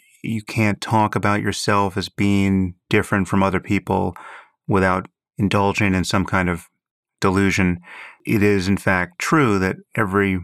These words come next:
morning I wake up, I wake up with my memories rather than your memories. There's a locality to the contents of my consciousness that is describable in terms of me being me, me being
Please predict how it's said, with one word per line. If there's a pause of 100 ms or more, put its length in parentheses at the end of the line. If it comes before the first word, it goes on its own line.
(120)
morning
I
wake
up,
I
wake
up
with
my
memories
rather
than
your
memories. (160)
There's
a
locality (600)
to
the
contents
of
my
consciousness (680)
that (140)
is
describable
in
terms
of
me
being
me,
me
being